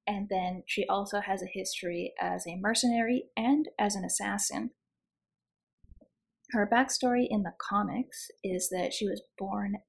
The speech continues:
as a subject of Project Armageddon, which was one of those, you know, like, secret super soldier programs.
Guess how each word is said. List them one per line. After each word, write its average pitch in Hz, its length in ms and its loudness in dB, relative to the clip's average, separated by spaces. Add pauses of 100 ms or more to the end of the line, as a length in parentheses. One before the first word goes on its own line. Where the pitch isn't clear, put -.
as 190 320 -2
a - 80 -4
subject 196 640 2 (120)
of 185 260 0 (120)
Project 226 480 2
Armageddon, 196 640 2
which 220 180 2
was 208 140 0
one 196 140 2
of 190 160 -4
those, 185 360 2
you 226 120 6
know, 202 200 2
like, 185 260 2 (260)
secret - 440 4
super - 280 2
soldier - 340 -2
programs. - 760 -2